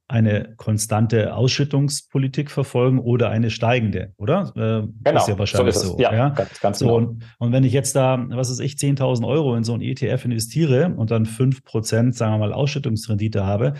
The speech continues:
Speaker 1: dann kann ich ja davon ausgehen, dass egal, wo die Aktienkurse sich hinbewegen, ich ja wahrscheinlich trotzdem immer diese fünfhundert Euro Ausschüttung bekomme.
Speaker 2: So ist es.
Speaker 1: Das
Speaker 2: Die
Speaker 1: heißt,
Speaker 2: bekomme
Speaker 1: auch in
Speaker 2: ich
Speaker 1: einer,
Speaker 2: immer.
Speaker 1: in, auch in einer schwierigen Marktphase, ähm,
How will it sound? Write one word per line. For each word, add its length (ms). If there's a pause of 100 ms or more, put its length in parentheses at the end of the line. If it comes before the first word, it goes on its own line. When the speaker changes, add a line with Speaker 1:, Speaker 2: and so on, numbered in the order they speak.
(260)
Speaker 1:
dann 520 (400)
kann 180
ich 80
ja 80
davon 240
ausgehen, 360
dass 180
egal, 760
wo 300
die 160
Aktienkurse 720
sich 220
hinbewegen, 460
ich 160
ja 100
wahrscheinlich 440 (120)
trotzdem 560
immer 260
diese 280
fünfhundert 420
Euro 280
Ausschüttung 440
bekomme. 360 (180)
Speaker 2:
So 160
ist 100
es. 260
Speaker 1:
Das 120
Speaker 2:
Die 60
Speaker 1:
heißt, 120
Speaker 2:
bekomme 160
Speaker 1:
auch 20
in 60
Speaker 2:
ich 60
Speaker 1:
einer, 320
Speaker 2:
immer. 280
Speaker 1:
in, 340 (260)
auch 160
in 100
einer 160
schwierigen 440
Marktphase, 920
ähm, 500